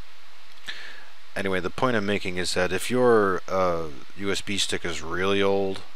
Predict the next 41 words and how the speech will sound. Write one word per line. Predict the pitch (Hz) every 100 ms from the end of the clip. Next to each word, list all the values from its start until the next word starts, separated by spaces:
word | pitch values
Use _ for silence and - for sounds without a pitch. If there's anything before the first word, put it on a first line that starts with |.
| - -
like | - - -
two | - 90
gig, | 82 90 85 85 -
you | -
know, | 85 80
one | 80 85
of |
those | 80 -
really | 87 82
old | 85 85
ones, | 82 87 87 - - - - - - -
and | 82 85
you've | 85 80
used | 90 82
it | 98
a | 87
bunch | - 90
of | -
times, | - 90 90 85 -
chances | - 117 110 90 95
are | 92
writing | 87 90 92 85
an | 85
iso | - 87 90 - 92 90
to | - 92
it | 92 -
in | 92 90
this | 90 -
fashion | - 90 90 101 92 -
is | 95 87
not | 98 92
going | 90 78
to | 71
work. | 76 65 - - - - - - - - - - - -
I | 95
mean, | 90
it | 95 101
will | 87
finish | - 104 101 -
the | -
job, | 170 160 85 85